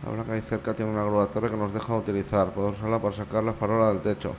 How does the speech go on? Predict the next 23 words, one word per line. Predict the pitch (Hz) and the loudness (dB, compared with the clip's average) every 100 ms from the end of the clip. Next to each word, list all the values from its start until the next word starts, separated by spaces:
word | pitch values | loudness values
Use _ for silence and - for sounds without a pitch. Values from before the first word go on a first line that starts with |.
| - - - - - - - - 95 | -10 -16 -16 -16 -16 -18 -18 -4 8
Ok, | 127 127 | 8 10
está | 123 151 160 - - - 107 | 8 8 2 -8 -10 -2 2
claro. | 101 98 113 139 - - - | 4 4 2 -2 -6 -6 -4
Pues | 110 | -2
mira, | 110 107 98 | 0 0 2
aquí | 95 - - 143 156 - - - - - - - - - - - - - - - - - - - | 0 -2 0 0 0 -4 -8 -8 -8 -8 -8 -8 -8 -8 -8 -8 -8 -10 -10 -10 -10 -10 -8 -4
hay | 117 | -2
una | 117 117 | 0 0
farola | 110 113 123 123 143 - - - - - | 0 4 6 6 4 0 -8 -8 -8 -6
que | 107 | -6
es | - | -6
esa | 113 117 113 | -4 -2 -2
que | 110 | -4
se | 113 | -4
ha | |
caído | 104 104 107 110 107 - | -2 0 2 2 2 -2
en | 101 95 | -4 -4
el | |
techo. | 95 101 - 101 120 - - - - - - - - - - | -2 -4 -2 -4 -6 -10 -12 -12 -10 -10 -10 -10 -12 -10 -8
Y | 110 | -4
debemos | 107 113 113 | -2 0 0
de | 113 | 0
quitarla | 120 120 127 135 147 170 185 | 0 4 6 8 8 8 6